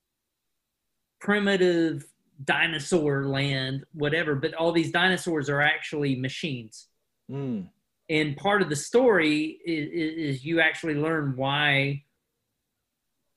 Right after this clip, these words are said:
Speaker 1: everything happened the way it did.
Speaker 2: Yeah, yeah.
Speaker 1: And, like, beyond, like, I love the way that they rewound history,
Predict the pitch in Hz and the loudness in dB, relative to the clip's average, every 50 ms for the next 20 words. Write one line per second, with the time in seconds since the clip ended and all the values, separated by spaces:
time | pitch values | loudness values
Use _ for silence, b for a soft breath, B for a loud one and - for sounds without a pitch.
0 | - - 180 180 170 170 165 143 170 151 147 143 160 151 143 - 143 156 147 131 | 0 2 2 4 4 4 2 2 2 0 2 2 2 2 2 0 -2 -4 -2 -2
1 | 139 135 131 123 120 127 151 156 143 - _ - 127 120 117 113 - 110 110 113 | 0 0 -2 -2 -4 -4 -4 -4 -4 -6 _ -12 -12 -12 -12 -12 -10 -6 -2 -2
2 | 107 95 78 - - _ _ _ _ - 143 143 143 139 139 135 143 139 - _ | -2 -2 -2 -6 -12 _ _ _ _ -8 -2 0 2 2 2 0 0 -4 -6 _
3 | _ _ - 175 160 - 147 143 - _ _ _ _ _ _ _ _ _ _ _ | _ _ -2 0 2 2 0 -2 -8 _ _ _ _ _ _ _ _ _ _ _
4 | _ _ _ _ _ _ - 175 143 165 196 190 208 202 208 208 - 202 190 190 | _ _ _ _ _ _ -14 -8 -2 0 2 2 2 0 0 -4 -2 2 4 4
5 | 190 190 - 190 196 190 185 175 165 170 185 196 233 254 262 262 - 196 165 180 | 4 2 2 2 4 4 4 2 2 2 2 2 2 0 -2 0 0 2 2 4
6 | 175 180 175 165 170 160 147 151 147 147 139 139 139 139 143 143 147 180 196 190 | 2 2 2 -2 -2 -6 -4 -2 0 0 0 0 -2 -4 -4 0 2 4 4 4
7 | 175 147 156 160 165 175 185 185 185 185 175 - - - 240 233 233 - - 147 | 2 0 0 0 0 2 0 0 -2 -4 -6 -6 -2 -2 0 0 -2 -4 -4 -2
8 | 139 131 123 123 123 131 | 0 0 0 -2 -4 -8